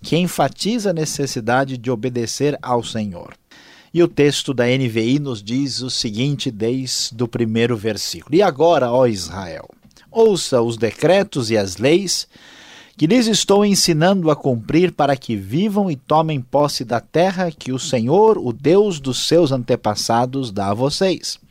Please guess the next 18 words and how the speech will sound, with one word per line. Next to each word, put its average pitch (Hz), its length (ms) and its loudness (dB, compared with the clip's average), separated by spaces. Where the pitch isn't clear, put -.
Nada 202 540 2
acrescente 175 840 -2
às 156 200 -2
palavras 143 800 0
que 131 200 -6
eu 139 240 4
lhes 127 360 0
ordeno 131 640 0
e 123 40 0
delas 147 540 2
nada 165 400 0
retirem, 170 580 -6
mas 127 240 0
obedeçam 151 920 2
aos 123 260 0
mandamentos 170 960 -2
do 127 140 -2
Senhor, 120 560 2